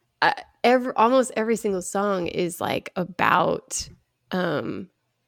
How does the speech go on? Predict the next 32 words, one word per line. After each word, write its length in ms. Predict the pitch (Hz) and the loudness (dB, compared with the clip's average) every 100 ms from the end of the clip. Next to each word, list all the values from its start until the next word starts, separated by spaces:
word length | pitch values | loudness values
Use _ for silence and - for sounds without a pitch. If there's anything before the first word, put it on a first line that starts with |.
| _ _ _ | _ _ _
how 420 | - 196 170 170 | 0 4 4 2
the 140 | 175 | -2
boy 400 | 180 185 170 170 | -4 0 2 2
who 200 | 180 190 | 0 0
wants 420 | 170 170 156 - - | 0 0 0 -4 -8
this 180 | 165 - | -8 -8
quiet 420 | - 170 180 - | 0 2 2 0
life 300 | 160 165 165 | -2 -4 -4
is 160 | 220 175 | -8 -4
actually 480 | 151 160 - 170 160 | -4 -4 -4 -4 -2
the 140 | 156 | -4
antagonist. 840 | - - 185 175 175 - - - - | -6 -8 -2 -2 -2 -6 -8 -8 -4
Like, 280 | 110 - - _ _ _ _ _ | -4 -6 -16 _ _ _ _ _
You're 220 | 196 190 | 2 6
on 140 | 185 165 | 6 4
Your 120 | 165 | 4
Own, 220 | 180 240 | 4 4
Kid, 480 | 240 240 226 220 214 | 4 4 6 6 4
or 180 | - 175 | 4 2
Midnight 360 | 165 170 - - | 0 -2 -4 0
Rain, 440 | 220 233 233 226 | 4 6 8 6
or 160 | 226 180 | 4 2
Bejeweled. 720 | 180 160 180 185 196 226 - | 0 0 2 4 4 0 0
There 100 | 202 | 0
was 160 | 196 - | 0 0
so 240 | 202 196 | 0 2
much 320 | 196 185 - | 2 0 -4
tension 480 | - 240 262 - 190 | -2 2 2 2 2
about 320 | 180 180 - | 4 2 0
Taylor 320 | - 185 180 | 0 0 2
being 240 | 175 175 175 | 0 -2 -2
like, 280 | 170 180 | -4 -6